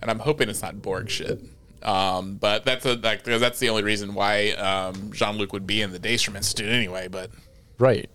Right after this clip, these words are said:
Speaker 2: I mean, yeah, and there's, I, I just, I don't know why they need his body, except for the Borg thing. But if we're led to believe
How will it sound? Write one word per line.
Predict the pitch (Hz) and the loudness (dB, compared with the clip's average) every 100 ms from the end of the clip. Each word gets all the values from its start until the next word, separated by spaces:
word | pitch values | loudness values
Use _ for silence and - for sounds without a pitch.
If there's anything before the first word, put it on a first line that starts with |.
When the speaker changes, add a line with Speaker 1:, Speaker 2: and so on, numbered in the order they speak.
| - | 4
Speaker 2:
I | |
mean, | 123 147 | 6 6
yeah, | 175 185 156 | 6 6 8
and | 113 | 10
there's, | 139 135 - - | 8 6 0 0
I, | 135 139 | 4 6
I | 131 | 6
just, | 175 - - | 6 4 4
I | |
don't | 127 185 196 | 6 6 8
know | 165 | 6
why | 107 98 117 127 127 123 117 - - - - | 6 6 8 10 10 10 6 0 -20 -20 4
they | 127 | 6
need | 110 98 98 | 8 6 6
his | 92 107 | 6 6
body, | 127 156 90 92 | 8 6 4 -2
except | 131 - 143 - | 0 4 6 6
for | 139 | 4
the | 139 | 6
Borg | 127 185 185 | 8 6 6
thing. | - 113 113 113 | 6 8 10 8
But | 104 101 - - - - - | 8 6 4 -6 -18 -18 0
if | 117 - | 2 8
we're | 123 | 8
led | 127 135 | 8 8
to | 127 | 6
believe | 117 127 185 170 156 147 - - | 6 8 8 8 8 8 4 -6